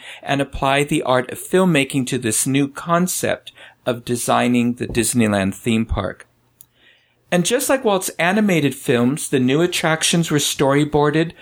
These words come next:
with Walt performing the rides from start to finish, just as he would act out all parts for the cartoon shorts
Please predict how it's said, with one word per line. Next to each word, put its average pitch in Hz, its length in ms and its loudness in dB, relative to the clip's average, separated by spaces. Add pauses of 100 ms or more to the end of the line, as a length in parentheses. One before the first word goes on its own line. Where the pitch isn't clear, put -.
(180)
with 123 180 0
Walt 127 400 -2
performing 170 600 0
the 147 100 4
rides 143 560 2
from 110 200 2
start 123 420 0
to 120 100 -6
finish, 104 600 -2 (320)
just - 360 -2
as 247 120 -2
he 220 100 2
would 175 260 0
act 143 300 -2
out 143 400 2
all 135 220 2
parts 120 420 0
for - 140 -6
the 117 80 0
cartoon 147 500 -2
shorts - 480 -4